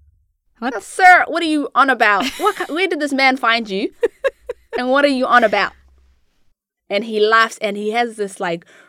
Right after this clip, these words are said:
Speaker 2: real, like, he wants to laugh, but he doesn't wanna laugh too much. And he's, he laughs, and he goes, "Astaghfirullah," at the end. It's like, "Why are you saying astaghfirullah? 'Cause you laughed, you know?"
Speaker 1: <laughs>
Speaker 2: He's just super humble about it. And he's
Speaker 1: Yeah.
Speaker 2: like, um,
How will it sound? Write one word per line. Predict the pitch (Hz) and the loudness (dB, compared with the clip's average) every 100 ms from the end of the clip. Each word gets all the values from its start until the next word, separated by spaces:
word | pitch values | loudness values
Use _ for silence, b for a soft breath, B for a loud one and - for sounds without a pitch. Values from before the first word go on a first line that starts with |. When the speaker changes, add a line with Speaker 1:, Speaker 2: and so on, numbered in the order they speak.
| B | B
Speaker 2:
real, | 185 214 220 202 | 2 4 4 0
like, | 190 175 | -2 -4
he | - 208 | -6 -4
wants | 240 - | -4 -4
to | 190 | -4
laugh, | 196 226 | -4 -4
but | 190 | -6
he | |
doesn't | 180 202 | -4 -4
wanna | 185 175 | -4 -4
laugh | 180 - | -4 -8
too | - | -12
much. | 175 170 | -12 -10
And | 180 | -10
he's, | 180 175 | -10 -10
he | 185 185 | -6 -2
laughs, | 196 220 214 | -2 -2 -4
and | 185 | -10
he | |
goes, | 175 - | -10 -8
"Astaghfirullah," | 175 - 180 170 | -10 -8 -8 -8
at | 165 | -8
the | - | -10
end. | 180 | -12
It's | 180 | -10
like, | 180 | -6
"Why | 202 | -2
are | 226 | -2
you | 226 | -4
saying | 208 208 | -6 -4
astaghfirullah? | 196 - 202 185 | -2 0 0 0
'Cause | 175 | -2
you | 170 | -2
laughed, | 175 190 - | -4 -4 -6
you | 180 | -8
know?" | 175 226 | 0 2
Speaker 1:
<laughs> | 339 - - - - - - | 2 -2 -10 -10 -10 -14 -8
Speaker 2:
He's | - 233 | -4 -2
just | 247 254 - | -2 -2 4
super | 381 330 | 4 2
humble | 311 269 262 453 | 0 0 2 0
about | 185 180 180 | 0 -4 -6
it. | - - - | -8 -10 -4
And | 262 254 | -2 0
he's | 233 | -2
Speaker 1:
Yeah. | 220 180 | -2 -2
Speaker 2:
like, | 175 - | -4 -4
um, | 165 165 180 | -6 -6 -12